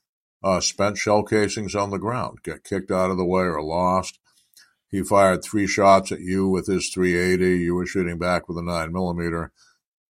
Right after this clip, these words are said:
and his three not, uh, three eighty rounds got kicked into the gutter.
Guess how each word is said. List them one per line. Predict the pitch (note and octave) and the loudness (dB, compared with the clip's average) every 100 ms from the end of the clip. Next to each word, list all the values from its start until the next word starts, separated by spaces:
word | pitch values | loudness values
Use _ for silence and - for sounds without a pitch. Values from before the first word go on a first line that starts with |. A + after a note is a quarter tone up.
| _ | _
and | G#2 F#2+ F#2+ F2+ F2+ - _ - | -2 2 4 2 -2 -10 _ -8
his | F#2+ B2 A#2+ | 2 2 2
three | - A2+ A2 G#2 | -2 2 4 4
not, | G2 G2+ - | 2 0 0
uh, | G#2 - | -6 -6
three | - G#2 G2 | -4 0 2
eighty | B2+ A2 | 4 2
rounds | E2+ E2 E2+ E2 - _ _ - | 0 0 -2 -4 -12 _ _ -6
got | F2 D#2+ | -6 -4
kicked | - G2+ - | -2 -2 -2
into | G#2 G2 | -2 -2
the | D#2+ | -4
gutter. | D2 G#2+ B2 C2 | -2 0 2 -2